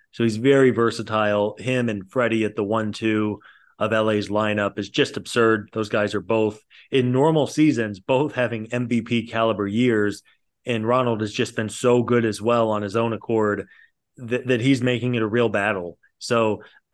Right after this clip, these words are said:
with a month to go in the season, I, I really do think it's anyone's up for grab.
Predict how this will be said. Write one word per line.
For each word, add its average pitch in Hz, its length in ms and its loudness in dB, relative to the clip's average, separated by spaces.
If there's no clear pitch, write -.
with 127 220 -2
a 123 60 0
month 127 300 0
to 147 100 -2
go 135 200 4
in 131 80 -2
the 117 60 -4
season, 147 540 -2
I, 95 160 -14
I 95 160 -8
really 123 380 2
do 127 160 2
think 131 300 -2
it's 113 140 -6
anyone's 120 440 -2
up 117 160 -4
for 110 80 -4
grab. 127 500 0